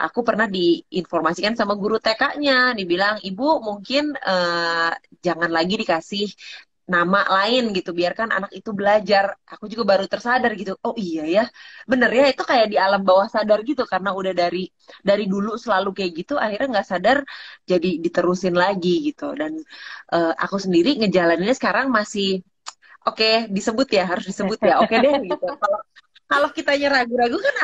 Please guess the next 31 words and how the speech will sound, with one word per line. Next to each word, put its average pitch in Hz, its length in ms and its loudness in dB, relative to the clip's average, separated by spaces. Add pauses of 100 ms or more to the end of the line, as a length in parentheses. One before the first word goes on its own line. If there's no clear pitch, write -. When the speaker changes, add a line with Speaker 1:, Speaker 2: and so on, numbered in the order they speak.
Speaker 1:
anaknya 294 220 -4 (100)
jadi 269 160 2
ngeliat, 240 300 2 (180)
"Kenapa 180 320 -12
nih 302 120 -14 (120)
ibu 214 80 -12
kok 403 160 -4
ragu-ragu 202 480 0
ya?" 330 240 4
gitu. 233 160 0
Akhirnya 226 400 2
jadi 233 80 -6
Speaker 2:
Heeh. 208 80 2
Speaker 1:
ragu-ragu 185 400 0 (120)
gitu. 240 140 -8 (100)
Jadi 214 200 -6
akunya 262 320 -6
sekarang 302 300 -2
lagi 233 180 -4 (400)
agak 220 240 2
perang 233 320 0
batin, 214 240 0 (240)
"Oke, 214 140 -8 (100)
nggak 180 160 0
apa-apa, 190 240 0
sebutkan 214 480 -2
dengan 233 240 -2
lantang," 220 560 0
gitu. 185 240 -6
<laughs> 240 400 -2
Jadi 247 320 -6